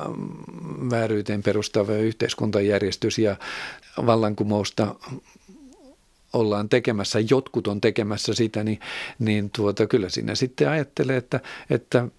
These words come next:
mikset, miksei toikin sitten mene sitä vallankumousta tekemään, että siellähän sen paikka on. Varsinkin kun tässä samanaikaisesti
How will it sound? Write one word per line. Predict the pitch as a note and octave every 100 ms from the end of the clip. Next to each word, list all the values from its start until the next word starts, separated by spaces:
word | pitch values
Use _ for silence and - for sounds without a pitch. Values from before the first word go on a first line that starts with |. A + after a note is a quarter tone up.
| _ _ - - _ - - - -
mikset, | C3 C3 - A#2 - - - F#3+ - - - -
miksei | C3+ - G#2
toikin | C#3+ D3 C#3 A2+
sitten | A2+ A2 - G2+ G2+ - A#2
mene | B2 G#2+
sitä | G2+ A2+ G#2
vallankumousta | G2+ G2 G2 G#2 G#2+ - G#2
tekemään, | G#2+ G2 G#2+ G#2+ G#2+
että | G#2+ A#2+
siellähän | A#2 A#2 G2+ G#2
sen | A2+ A2
paikka | A#2+ A2+ A#2+
on. | A2 - - -
Varsinkin | B2+ D3 D#3+ D3+ A2 G#2+ G#2
kun | G2+ G#2
tässä | G#2+ G#2+ A#2+
samanaikaisesti | A2 B2+ C3+ B2 A#2+ A#2+ A2+ A2+ - A#2+